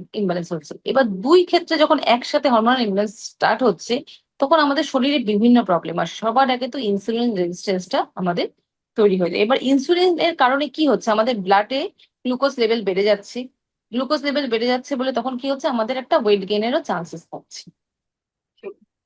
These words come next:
Speaker 1: এবার তারপরে হচ্ছে কি বিভিন্ন রকমের, আহ, সেই সময় যে মেনোপজের কারণে যে হরমোনাল ইমব্যালেন্স হচ্ছে বলে বিভিন্ন মেটাবলিজম রেটও আমাদের কমে যায়।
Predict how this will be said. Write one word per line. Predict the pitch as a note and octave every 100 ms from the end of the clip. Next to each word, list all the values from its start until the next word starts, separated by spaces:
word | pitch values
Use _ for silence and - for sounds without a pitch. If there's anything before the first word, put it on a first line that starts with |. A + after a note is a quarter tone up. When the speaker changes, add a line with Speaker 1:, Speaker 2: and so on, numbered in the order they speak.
| -
Speaker 1:
এবার | D4+ D4 E4+ -
তারপরে | C#4 C4+ F4+ F#4+
হচ্ছে | F4 F4 E4+
কি | F4
বিভিন্ন | C4+ C#4+ D4+ D#4+
রকমের, | D#4 D#4+ D4+ D#4 C4
আহ, | A#3 G#3+ G#3+ G#3+ -
সেই | - D4+
সময় | D4+ D#4 D#4
যে | D4
মেনোপজের | B3 B3 C4+ B3+ C4+
কারণে | C4 C4
যে | C4+
হরমোনাল | F#3+ G#3 G#3+ A#3+
ইমব্যালেন্স | G#3+ G#3 G3+ A#3 G#3+
হচ্ছে | F#3 -
বলে | G3 F#3+ G3+ - _ -
বিভিন্ন | B3+ D4 D#4+
মেটাবলিজম | B3+ A3+ C4+ C4+ C4+ C#4+ B3
রেটও | G#3 A#3+
আমাদের | A3+ G#3+ G#3
কমে | F3 E3
যায়। | E3 -